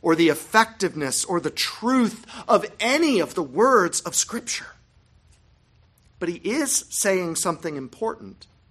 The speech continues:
about Jesus' words, which do, in one way, stand in contrast to John the Baptist and John the Evangelist and everyone else's.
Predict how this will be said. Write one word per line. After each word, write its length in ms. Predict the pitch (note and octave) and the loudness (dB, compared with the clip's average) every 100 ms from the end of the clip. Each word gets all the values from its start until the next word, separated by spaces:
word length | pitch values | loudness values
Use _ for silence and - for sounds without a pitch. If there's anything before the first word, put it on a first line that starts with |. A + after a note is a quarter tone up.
| - | -10
about 320 | D3 D3+ D#3 | -2 0 0
Jesus' 680 | - A3 A3+ D#3 A#2+ F#2+ - - _ - | -4 -6 -4 -6 -8 -8 -10 -12 _ -10
words, 520 | A#2+ G2+ E2+ - - _ _ _ _ _ _ _ _ _ | -6 -6 -8 -18 -20 _ _ _ _ _ _ _ _ _
which 300 | D#3+ G3+ - | 0 0 0
do, 500 | - G#3+ C#3 G3+ G#3+ - - | 0 2 2 -2 -8 -12 -2
in 240 | D#3+ C3+ | -2 0
one 300 | B2 D#3+ C4 | 4 4 6
way, 460 | C4+ C#4 - B2 F3 _ - | 6 6 4 -8 -12 _ -8
stand 420 | - F#3 E3+ D#3 | -2 2 2 0
in 80 | C#3 | -8
contrast 880 | - A3 C4 - A2+ F2 - - - _ | 0 2 2 0 -6 -8 -14 -14 -18 _
to 100 | - | -8
John 260 | C#3+ D#3+ D3+ | 0 0 0
the 80 | B2+ | 2
Baptist 640 | D3+ F3+ - A3 G#3 - - E3+ | 6 6 6 0 0 -6 -8 -4
and 120 | D3+ | 2
John 260 | E3 D#3 | 2 2
the 100 | C3 | -2
Evangelist 760 | B2+ E3 G3 G#3 G3+ G#3 - - - - | 2 4 4 2 -2 -2 -2 -6 -10 -10
and 100 | D3 | -4
everyone 380 | D3 F#3+ F#3+ G3 | -2 0 0 0
else's. 540 | F3+ - C#3 - - | -2 -4 -8 -12 -14